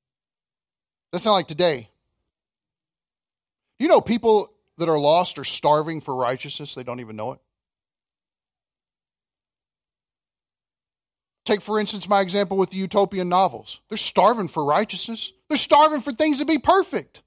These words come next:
They're starving for all things to be made right. And so they are having to fictionally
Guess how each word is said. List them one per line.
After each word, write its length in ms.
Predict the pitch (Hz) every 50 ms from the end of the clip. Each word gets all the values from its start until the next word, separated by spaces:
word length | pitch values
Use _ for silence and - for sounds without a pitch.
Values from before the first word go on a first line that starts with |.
| _ _ _ _ _ _ _ _ _ _ _ _ _ _ _ _ -
They're 100 | 339 311
starving 500 | - - - 320 339 370 359 349 320 262
for 200 | - 302 269 -
all 320 | 202 240 294 339 359 359
things 420 | 349 - 285 294 302 294 277 226
to 100 | - 285
be 220 | 262 240 285 285 285
made 340 | 262 262 269 277 277 262 247
right. 360 | 247 262 302 311 294 196 - -
And 140 | 233 240
so 200 | 220 - 285 285
they 140 | 285 285 277
are 100 | 269 262
having 360 | 214 233 277 285 294 302 262
to 160 | - - 262 226
fictionally 880 | - - _ 359 370 - - - - 330 339 330 330 330 330 330 294